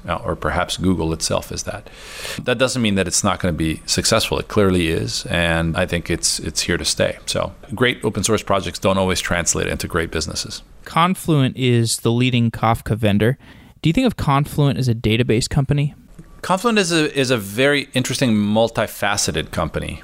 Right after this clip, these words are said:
Speaker 1: um, because at its heart and its origin, Kafka, which is the, the software that it purveys, was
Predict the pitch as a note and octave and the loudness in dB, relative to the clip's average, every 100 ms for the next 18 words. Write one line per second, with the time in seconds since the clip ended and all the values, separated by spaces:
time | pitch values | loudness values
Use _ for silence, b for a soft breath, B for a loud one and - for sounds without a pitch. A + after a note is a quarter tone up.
0 | - F2+ - G#2 G#2+ - A#2+ A2 G2 F#2 | -6 -6 -4 -2 -2 0 0 2 0 -4
1 | - - B B B B B - - D3+ | -8 -10 B B B B B -14 -2 2
2 | E3 - - D3 C#3 A#2+ A2 - A#2 A#2+ | 2 0 2 2 2 0 -2 -2 0 2
3 | A#2+ A2 G2+ F#2+ F2+ F#2 - - A2+ F2+ | 2 2 2 2 2 -2 -4 0 2 2
4 | F2 D#2 F#2 F2 - F2 F2 - - E2+ | 0 0 0 0 0 0 0 -2 2 2
5 | F2 F2 E2+ E2 - F2+ - F2 E2 E2+ | 2 0 0 0 2 0 0 -4 -4 -4
6 | - F2 F#2 F#2 F2 D#2+ - - B B | -4 -2 0 2 0 -2 -4 -6 B B
7 | B G2+ G#2 G2+ G2 F2+ - - | B -4 0 2 2 0 -4 -6